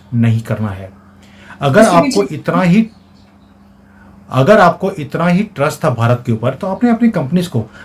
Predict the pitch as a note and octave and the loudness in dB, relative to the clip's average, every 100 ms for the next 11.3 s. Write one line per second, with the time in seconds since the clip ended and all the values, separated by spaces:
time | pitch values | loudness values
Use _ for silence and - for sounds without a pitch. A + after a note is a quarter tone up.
0 | - B2 B2+ F#3 F#3+ A3 F#3+ C#3 C3 B2+ | -4 0 2 2 4 4 4 2 0 0
1 | G3+ G3+ D#3+ D#3 D3+ F#3+ D3+ B2 A#2 C#3+ | -2 -2 -4 -4 -4 -4 -2 -2 0 -2
2 | - G2 - - - - C3+ G3+ E3+ C3 | -4 -10 -14 -20 -20 -12 -6 0 2 2
3 | D3 E3+ B2+ B2+ - - - - E3+ F#3+ | 2 2 2 -2 -6 -20 -20 -2 4 6
4 | B3 A#3+ E3+ D#3 F3+ F3 F#3+ - - F3 | 6 4 2 2 2 2 0 -4 -4 -2
5 | F#3+ G#3+ F#3+ E3+ B2+ A#2 A2 - - - | 0 2 2 2 0 -2 -6 -8 -16 -14
6 | - D3 C#3+ F3 F3+ A3+ - F3 E3+ F3 | -4 -2 2 2 4 4 4 2 2 2
7 | E3+ E3 C#3+ C3 C3 C#3+ C3 E3+ B2+ B2 | 0 0 0 0 0 -2 -2 0 2 2
8 | B2+ A#2+ A2+ A2 A2+ - - - - - | 2 0 2 0 -2 -4 -10 -20 -20 -20
9 | _ C3 C3 D#3+ G#3 E3 D3 D3 B2 B2 | _ 2 4 6 4 2 -4 -2 -2 0
10 | A#2+ A#2 C3+ - - F#3 C3 A#2 C#3 A2+ | 0 0 -2 -4 -6 -4 -2 0 0 0
11 | A#2 A2 G2 | -2 -2 -4